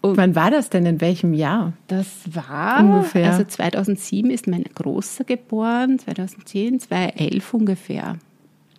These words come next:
Speaker 2: Ah ja, krass.
Speaker 1: Ja,
Speaker 2: Ja.
Speaker 1: ja, also
Speaker 2: Okay.
Speaker 1: gerade in dieser Zeit hat sich wahnsinnig viel getan.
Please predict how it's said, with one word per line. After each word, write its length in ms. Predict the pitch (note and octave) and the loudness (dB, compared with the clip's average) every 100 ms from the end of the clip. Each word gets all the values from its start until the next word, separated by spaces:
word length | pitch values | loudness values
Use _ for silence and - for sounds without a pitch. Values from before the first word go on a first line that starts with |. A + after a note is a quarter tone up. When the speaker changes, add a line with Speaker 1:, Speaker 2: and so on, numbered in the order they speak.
| _ _ _ _ _ | _ _ _ _ _
Speaker 2:
Ah 220 | F#3+ F#3+ F3 | 0 2 2
ja, 140 | E3 | 0
krass. 320 | E3+ - F3 | -4 -2 2
Speaker 1:
Ja, 320 | G3+ F3+ E3+ | 4 4 2
Speaker 2:
Ja. 220 | F3+ F3 - | 4 4 4
Speaker 1:
ja, 280 | A3+ B3+ - | 4 2 2
also 240 | G#3+ G3+ | 4 4
Speaker 2:
Okay. 80 | A3 | 4
Speaker 1:
gerade 340 | G3 E3+ A3 | 4 4 4
in 80 | D4 | 4
dieser 300 | B3+ B3 A#3+ | 2 2 0
Zeit 380 | - G3 G3+ G3+ | 0 0 0 0
hat 120 | F#3 | -4
sich 240 | - F#3 - | -6 -8 -2
wahnsinnig 480 | D#3 G3+ A3+ G#3+ | 0 2 2 0
viel 220 | - F#3+ F3+ | 0 -2 -2
getan. 580 | E3+ - - C#3+ F#3 | -4 -2 -2 -2 -4